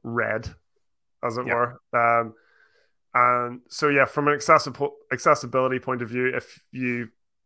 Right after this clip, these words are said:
Speaker 1: care about <laughs> accessibility, which you absolutely should, uh, that's one of, like, the absolute, like, basics of accessibi-, web accessibility is image alt text. But it's also been shown to be a, like, a massive win from a search ranking point of view.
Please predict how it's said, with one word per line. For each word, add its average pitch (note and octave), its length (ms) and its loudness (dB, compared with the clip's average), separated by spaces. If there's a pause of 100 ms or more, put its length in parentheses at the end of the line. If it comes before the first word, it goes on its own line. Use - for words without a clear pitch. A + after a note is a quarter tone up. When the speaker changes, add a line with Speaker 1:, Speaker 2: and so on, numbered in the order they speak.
(100)
Speaker 1:
care D3 240 6
about B2 220 -2
<laughs> E3 60 -2
accessibility, C#3+ 560 -8
which C3+ 200 -8
you C3+ 120 -2
absolutely B2+ 460 -4
should, C3 340 -4 (460)
uh, B2+ 180 4
that's B2+ 240 0
one C3+ 160 -6
of, A2 120 -10
like, A#2+ 180 -4
the C3 100 -2
absolute, A#2+ 640 -2
like, A2+ 160 -6 (220)
basics A#2 440 -6
of A#2 120 -8
accessibi-, A#2+ 580 -8
web A2+ 220 -6
accessibility A2+ 800 -6
is A2 240 -8
image A#2 240 -8
alt A#2 180 -4
text. - 340 -2 (600)
But C3+ 240 6
it's B2+ 240 -2
also C#3 380 2
been B2 300 0
shown A#2 500 -4
to B2 120 -10
be A#2+ 140 -2
a, A2+ 300 -4
like, A2+ 320 -4 (320)
a A#2+ 80 -2
massive A#2 560 -2
win A#2 480 -6
from A#2+ 200 -6
a A2+ 140 -2
search - 320 -6
ranking A#2+ 360 -4
point A#2+ 220 -6
of A2 60 -12
view. A#2+ 200 -2